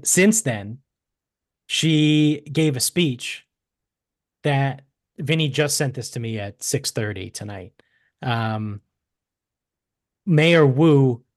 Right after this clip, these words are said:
claims that white supremacy and hate levels are dangerously rising in Boston, and she's working with the police department and the F B I to deal with it.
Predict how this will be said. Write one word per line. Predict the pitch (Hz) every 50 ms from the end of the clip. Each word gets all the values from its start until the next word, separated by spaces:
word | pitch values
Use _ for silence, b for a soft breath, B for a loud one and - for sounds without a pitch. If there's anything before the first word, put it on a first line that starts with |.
| _ -
claims | - - 156 147 147 147 139 135
that | 151 139 127 127 - 147
white | 131 120 139 147 175 165 143
supremacy | - - 170 147 143 - 160 156 165 160 139 139 - 131 117 110 107 104 101 _ _ _ _ _ _ _ _ -
and | 135 127 120
hate | - - - 165 180 165 - 156
levels | 147 147 139 123 123 117 113 110 -
are | - 135 120
dangerously | 110 110 139 139 160 170 170 147 160 156 151 147 143 - 160 151 143
rising | 127 123 120 127 143 139 127 135 117 107
in | 104 98
Boston, | - 104 95 95 - - - 92 87 - - b b b b b b b
and | 143 143
she's | 139 - 156 151 131
working | 127 123 143 151 143 180 170 156
with | 156 147 143
the | - 135
police | 139 - 139 135 151 170 139
department | - 180 - - 170 170 175 180 185 175 -
and | 160 151 151 156 151 147
the | 151 -
F | 147 147 139 -
B | - 143 127
I | 127 127 127 123 120
to | 107 - 117
deal | 104 - 113 107 107 104
with | 101 95 - -
it. | 71 64 -